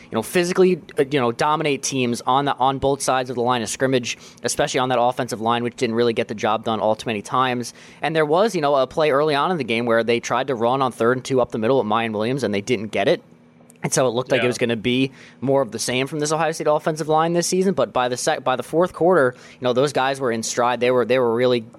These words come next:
Speaker 1: c-, finishing their blocks really well. You know, I, I thought Paris Johnson Junior especially looked really, really good at defensive tackle. Um, but I think all those guys played admirably across the line. And in that fourth quarter, they were really just, you know, s-, straight up kicking ass out there. They were, they were pushing people around. They were getting the job done. And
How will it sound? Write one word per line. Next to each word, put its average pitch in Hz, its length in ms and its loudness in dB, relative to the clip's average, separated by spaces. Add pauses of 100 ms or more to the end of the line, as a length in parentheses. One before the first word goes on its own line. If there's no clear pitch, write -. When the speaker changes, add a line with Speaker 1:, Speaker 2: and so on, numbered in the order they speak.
(380)
Speaker 1:
c-, - 200 -6
finishing 160 440 -2
their 139 140 2
blocks 127 340 0
really 131 140 2
well. 120 380 2 (260)
You 113 60 -10
know, 107 100 2
I, 113 180 2
I 113 140 -2
thought 123 240 -2
Paris 127 240 -2
Johnson 127 300 -4
Junior 117 180 0
especially 117 460 0
looked 110 240 -2
really, 120 260 -2
really 117 220 0
good 113 160 2
at 107 60 -2
defensive 110 340 -6
tackle. 107 420 -4 (320)
Um, 101 160 0
but 113 140 0
I 120 60 0
think 123 140 -6
all 110 140 4
those 113 140 0
guys 110 240 -2
played 117 180 0
admirably 101 460 0
across 107 320 -2
the 104 100 -4
line. 101 300 0
And 98 180 -2
in 107 80 -2
that 123 160 -2
fourth 120 240 -2
quarter, 113 220 0
they 104 120 2
were 98 160 0
really 107 220 0
just, 101 240 -4 (100)
you 113 100 -4
know, 117 120 -2 (140)
s-, - 160 -8
straight 123 260 -2
up 127 140 -2
kicking 131 240 -4
ass 139 240 -2
out 80 140 -2
there. 82 160 -2
They 104 120 2
were, 120 160 2 (240)
they 123 80 0
were 131 80 0
pushing 147 320 -4
people 156 240 0
around. 135 360 0
They 123 100 4
were 113 80 2
getting 127 180 0
the 131 60 -4
job 120 320 0
done. 127 240 2
And 117 260 -2